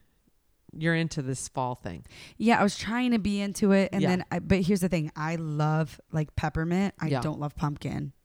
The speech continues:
Speaker 2: It's always too sweet and too, like,
Speaker 1: Oh, you mean peppermint is the flavor for Christmas?
Speaker 2: Christmas.
Speaker 1: Got it.
Speaker 2: Like, I actually enjoy that
Speaker 1: Yeah.
Speaker 2: minty, like, whatever. Um,
Speaker 1: When it's mixed with chocolate.
Speaker 2: Yeah, chocolate,
Speaker 1: Yes.
Speaker 2: mint.
Speaker 1: Yes, yes,
Speaker 2: It's
Speaker 1: yes.
Speaker 2: not too sweet.
Speaker 1: The
Speaker 2: They don't
Speaker 1: bark.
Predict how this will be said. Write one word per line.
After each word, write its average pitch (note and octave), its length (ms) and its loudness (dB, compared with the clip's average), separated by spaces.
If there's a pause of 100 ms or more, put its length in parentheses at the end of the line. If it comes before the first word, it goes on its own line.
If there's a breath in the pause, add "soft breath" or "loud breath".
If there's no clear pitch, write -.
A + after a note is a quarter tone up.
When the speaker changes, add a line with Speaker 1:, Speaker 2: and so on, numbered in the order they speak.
(140)
Speaker 2:
It's - 160 -2
always G#3+ 260 2
too A3+ 140 4
sweet F#3+ 500 0
and E3+ 160 -2
too, E3+ 220 -2
like, D#3 220 0
Speaker 1:
Oh, E3+ 80 10
you D#3+ 140 6
mean D#3 140 0
peppermint D#3+ 400 0
is D3+ 120 -2
the D3 100 -2
flavor C#3 340 -4
for C3+ 160 -10
Christmas? C#3+ 320 -4 (180)
Speaker 2:
Christmas. - 380 -10 (140)
Speaker 1:
Got A2 200 -8
it. - 80 -8
Speaker 2:
Like, G3 120 0
I A3 100 6
actually A3 320 2
enjoy E3+ 360 2
that D#3+ 260 -2 (180)
Speaker 1:
Yeah. C#3 140 0
Speaker 2:
minty, E3 580 2
like, D#3+ 240 -4 (360)
whatever. D#3+ 440 -2 (960 loud breath)
Um, F3+ 240 6
Speaker 1:
When F3 120 8
it's E3 160 2
mixed E3 180 -4
with C3 100 -4
chocolate. A#2+ 460 -6 (140)
Speaker 2:
Yeah, G#3 280 4
chocolate, F3+ 560 0
Speaker 1:
Yes. E3+ 120 -2
Speaker 2:
mint. D#3+ 360 4 (200)
Speaker 1:
Yes, A#2+ 220 -8
yes, - 100 -8
Speaker 2:
It's - 100 -6
Speaker 1:
yes. - 60 -14
Speaker 2:
not C4 200 -4
too C4 200 2
sweet. G3 340 0
Speaker 1:
The E3 80 6
Speaker 2:
They D#3+ 100 4
don't D3 80 8
Speaker 1:
bark. D#3 320 2